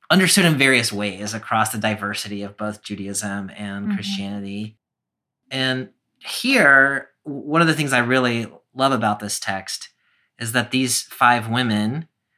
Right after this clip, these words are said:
Speaker 1: come forward and make their statement, not asking the question, they make a claim about the way things should be. And that one line where, you know, God's sort of first line in the text,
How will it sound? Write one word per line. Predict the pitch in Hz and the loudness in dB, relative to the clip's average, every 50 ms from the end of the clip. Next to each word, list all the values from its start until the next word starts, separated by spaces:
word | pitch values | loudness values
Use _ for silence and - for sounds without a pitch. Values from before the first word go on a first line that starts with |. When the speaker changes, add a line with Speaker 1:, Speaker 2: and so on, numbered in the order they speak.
| _ _ _ - | _ _ _ -4
Speaker 1:
come | - 151 143 139 127 | 0 2 2 2 0
forward | - - 139 139 135 113 101 107 113 123 139 160 175 165 - _ _ - | -2 0 2 2 2 2 2 0 -2 -2 -2 -4 -6 -8 -14 _ _ -4
and | 120 120 120 120 120 | -4 -2 0 0 2
make | 123 123 - - - - | 2 2 0 0 -2 -2
their | 135 123 120 117 | 0 0 0 0
statement, | - - - - - - 139 131 107 92 107 107 107 117 131 - - - - 123 | 0 0 -2 -2 0 0 0 -2 -2 -2 -6 -6 -6 -6 -8 -12 -16 -16 -10 -6
not | 123 117 120 143 - - _ - | -2 -2 -2 -2 -4 -6 _ -4
asking | 120 131 135 - 143 135 | -4 -2 -2 -4 -6 -8
the | 127 | -8
question, | 110 - 120 113 107 - - 135 131 135 135 | -6 -4 -4 -4 -2 -4 -4 -4 -4 -2 -2
they | 127 127 | -2 -2
make | 123 123 123 123 123 | -2 -2 -4 -4 -6
a | 127 | -8
claim | 120 - - - 127 123 120 123 127 127 | -10 -12 -12 -8 -6 -6 -4 -4 -4 -4
about | 113 120 117 117 - | -2 -2 -2 -2 -4
the | 120 | -6
way | 110 113 110 110 | -6 -6 -4 -6
things | 110 110 - 117 110 107 | -6 -6 -8 -10 -8 -8
should | - - - 110 104 101 | -8 -8 -6 -8 -8 -8
be. | 104 107 131 180 214 214 - _ - - - - - - _ _ - | -6 -6 -4 -2 -4 -4 -6 _ -20 -20 -20 -20 -20 -20 _ _ -4
And | 120 135 | 0 2
that | 143 139 120 131 | 2 2 2 2
one | 131 135 139 156 160 143 | 2 4 4 4 4 6
line | 143 151 147 123 110 117 120 120 127 127 110 - | 6 8 8 8 6 6 4 2 -2 -4 -6 -8
where, | 127 123 123 123 127 123 117 107 - - - - _ - | -4 0 2 2 2 2 0 -6 -12 -16 -20 -18 _ -8
you | 131 127 | -4 0
know, | 120 120 117 120 | 0 0 0 2
God's | 113 123 120 120 123 131 127 127 - | 4 6 6 8 8 6 6 4 4
sort | 147 135 123 123 | 4 6 6 6
of | 120 117 117 - - - - - - - - - | 6 4 0 -4 -14 -20 -20 -20 -20 -20 -20 -20
first | - - - - 151 151 151 147 - - | -18 -6 2 4 6 6 6 6 4 2
line | 127 120 113 117 123 135 131 117 | 4 4 6 6 6 6 4 4
in | 110 107 | 4 2
the | 107 104 | 2 0
text, | - - 156 135 113 - - - - - | 0 2 2 2 2 2 0 -4 -4 -6